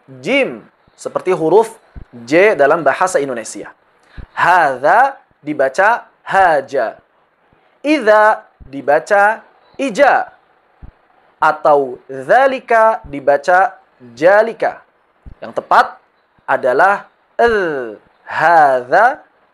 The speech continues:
idza, dzalika, alladzina. Bukan alladzina atau allazina atau allajina. Akan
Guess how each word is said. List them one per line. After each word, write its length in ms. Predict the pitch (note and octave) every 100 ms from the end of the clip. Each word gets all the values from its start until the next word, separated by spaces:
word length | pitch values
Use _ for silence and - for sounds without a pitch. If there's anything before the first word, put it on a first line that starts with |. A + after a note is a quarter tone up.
| _ - -
idza, 720 | - B3 A3 F#3+ F#3 F#3 F#3+ - _ _ _ _
dzalika, 1040 | A#2+ A#2 D#3+ G3 F#3 F#3+ A3 G3+ G3 G#3 G#3 _ _ _ -
alladzina. 1120 | A3+ C4+ A#3+ G#3+ G3 F#3 E3+ B3 F3 C3 G#2 - _ _ _ -
Bukan 560 | D#3+ F3+ F3 D#3 D3+
alladzina 960 | D#3 D#3 D3 C#3 C3 D3+ F#3 G3+ D#4 - - - - - _ -
atau 540 | B3+ C4 C#3+ A#2+ G2+ _ _ _
allazina 1040 | F#3+ G3 F3 D#3+ D3+ C3+ D3+ G#3 G#3 B3+ - - _ _ _ _ _ _ -
atau 500 | D4 C4 D3+ G#2+ - _ _ -
allajina. 960 | F#3 F#3+ F#3 F#3 D#3+ C#4+ A3 C#3+ G#2+ _ _ _ _ _ _ _
Akan 340 | - C3+ -